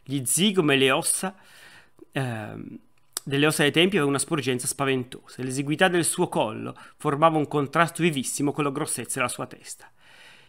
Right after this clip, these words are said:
cui ricco volume di capelli neri, folti, lunghissimi, quali non vidi mai in altra donna, aumentava ancora la sproporzione. Tutta la sua vita era negli occhi, che erano nerissimi, grandi, velati, occhi di una beltà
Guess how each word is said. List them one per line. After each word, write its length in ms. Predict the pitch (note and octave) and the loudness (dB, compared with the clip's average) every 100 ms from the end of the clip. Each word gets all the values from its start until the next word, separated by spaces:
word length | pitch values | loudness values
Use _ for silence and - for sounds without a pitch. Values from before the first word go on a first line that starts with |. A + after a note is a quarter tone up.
| _ - | _ -6
cui 180 | B2+ | 0
ricco 300 | C3 E3+ - | 2 0 -2
volume 220 | B2 D3+ C3+ | 0 2 0
di 40 | |
capelli 400 | - C3 C#3 C#3+ | 0 2 2 6
neri, 500 | D#3+ E3 C3+ A#2+ A2+ _ _ _ _ _ | 8 8 8 0 -10 _ _ _ _ _
folti, 520 | - E3+ C3 G#2+ B2+ | 0 2 2 0 4
lunghissimi, 680 | E3 D#3+ C3+ D3 - A#2 A2+ | 8 8 6 2 0 -6 -2
quali 240 | F#3 F3+ | 6 8
non 220 | E3+ D#3+ | 8 8
vidi 260 | D3+ A#3+ E3+ | 8 8 8
mai 200 | E3+ E3 | 8 8
in 80 | B2+ | 4
altra 280 | A#2+ C#3+ | -2 -4
donna, 320 | D3 F#2 A2 A#2 | -4 -6 -8 -4
aumentava 540 | C3+ C#3 A#2+ E3 C3 | 0 -2 4 4 6
ancora 300 | A#2+ D3 D3 | 0 0 -2
la 60 | A#2 | -2
sproporzione. 960 | - B2+ A#2 A#2 - - - - - _ _ _ _ | -6 -10 -8 -8 -6 -8 -10 -20 -20 _ _ _ _
Tutta 340 | - G3+ - C3 | 0 0 0 -2
la 100 | A#2+ | 0
sua 160 | C3+ | -4
vita 240 | A#2+ D3+ D#3 | -2 -2 0
era 100 | C#3 | 0
negli 280 | C#3 A#2 | 0 0
occhi, 320 | G#2+ - - - | -4 -12 -20 -8
che 120 | C#3 | -2
erano 220 | C3 B2 | 0 0
nerissimi, 600 | B2 B2+ B2 - - - _ _ _ | 0 -2 -4 -6 -8 -10 _ _ _
grandi, 480 | - C3 G#2+ - - _ - | -4 -4 -6 -16 -20 _ -4
velati, 500 | C3 A2+ - - - _ _ _ | -2 -2 -6 -16 -20 _ _ _
occhi 240 | C#3+ B2+ - | -4 -4 -2
di 60 | |
una 120 | C#3 | -2
beltà 400 | C3 C#3 - F#2+ | 0 -2 -4 -14